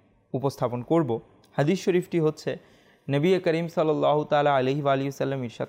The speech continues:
করেছেন, "খায়রুকুম", অর্থাৎ তোমাদের মধ্যে সর্বোত্তম। এই প্রশ্নটা, এই প্রশ্নটা কিন্তু আমাদের ভিতর বারবার জাগে, "আমি সবার থেকে ভালো থাকবো,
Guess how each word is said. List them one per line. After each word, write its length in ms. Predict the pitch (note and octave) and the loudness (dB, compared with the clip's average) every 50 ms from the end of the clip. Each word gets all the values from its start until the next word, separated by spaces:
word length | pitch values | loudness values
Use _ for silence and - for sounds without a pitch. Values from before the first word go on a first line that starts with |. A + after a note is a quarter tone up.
| - - | -8 -4
করেছেন, 480 | - D#3 E3+ F3 D#3+ - - B2 B2 E3+ - _ _ _ _ _ _ _ _ _ _ _ - - | -2 0 0 0 -2 -4 -10 -12 -12 -14 -18 _ _ _ _ _ _ _ _ _ _ _ -10 -4
"খায়রুকুম", 720 | D#3+ E3+ G#3 C4 C#4+ C#4+ B3+ A3+ E3+ - - B2+ G#2+ G2+ - - _ _ _ _ _ _ _ _ _ _ _ _ _ _ _ _ _ _ _ _ _ _ _ _ _ _ _ _ _ _ _ _ _ _ _ | 0 0 2 2 2 2 2 2 2 0 -2 -6 -8 -8 -10 -16 _ _ _ _ _ _ _ _ _ _ _ _ _ _ _ _ _ _ _ _ _ _ _ _ _ _ _ _ _ _ _ _ _ _ _
অর্থাৎ 320 | - B2 - - F3+ G3 G3 - - - _ _ _ | -6 -6 -4 0 0 -2 -2 -2 -10 -20 _ _ _
তোমাদের 340 | E3+ F3+ G3 G3 F#3 G3+ G3 | 0 2 4 4 4 2 2
মধ্যে 240 | F#3+ F#3+ F#3 F3 G#3+ | 0 0 -2 -4 -4
সর্বোত্তম। 800 | - - - F3+ F3+ G3 G3 G3+ A#3 G#3 C#3+ - - - A#2+ A2 - _ _ _ _ _ _ _ _ _ _ _ _ _ _ _ _ _ _ _ _ | -8 -6 0 2 2 2 2 2 2 2 2 0 -4 -8 -10 -10 -10 _ _ _ _ _ _ _ _ _ _ _ _ _ _ _ _ _ _ _ _
এই 160 | A#3 C4 C#4+ C#4 | 2 2 2 2
প্রশ্নটা, 640 | - - F3+ D#3 - - F3 D#3+ D3 - A#2+ A#2+ - - _ _ | 2 2 2 2 2 0 0 0 0 0 0 -2 -2 -8 _ _
এই 120 | - D3 D3 | -2 -2 -2
প্রশ্নটা 440 | - - D3+ D3 - - D#3+ D#3 D3 | 0 0 -2 -2 -2 -2 -4 -4 -4
কিন্তু 200 | D#3 D#3 D3+ D3 | -4 -4 -4 -4
আমাদের 260 | C3+ C3+ C3+ D3 C#3 | -4 -2 -4 -4 -6
ভিতর 240 | C#3 C#3+ - D#3+ D3+ | -6 -6 -8 -8 -4
বারবার 420 | B2 B2 A#2 A#2 A2+ B2+ B2 A2+ | -2 -2 0 0 -2 -4 -6 -4
জাগে, 340 | A2+ A#2 G#2 G#2+ G2+ - - - _ _ _ _ _ _ _ _ _ - - | -4 -6 -6 -6 -8 -14 -20 -20 _ _ _ _ _ _ _ _ _ -16 -10
"আমি 160 | C4+ A3+ G#3+ | -8 -6 -6
সবার 280 | F3 F#3 F3 E3 D#3+ D3+ | -4 0 0 2 2 2
থেকে 200 | - E3 D#3+ D#3 | 0 0 0 0
ভালো 280 | C#3+ C3 C#3 C#3+ D3 | 0 0 0 0 0
থাকবো, 480 | C#3+ C#3+ C#3 C3+ B2+ B2 C3 B2+ A#2+ | 0 -2 -4 -4 -4 -4 -4 -4 -4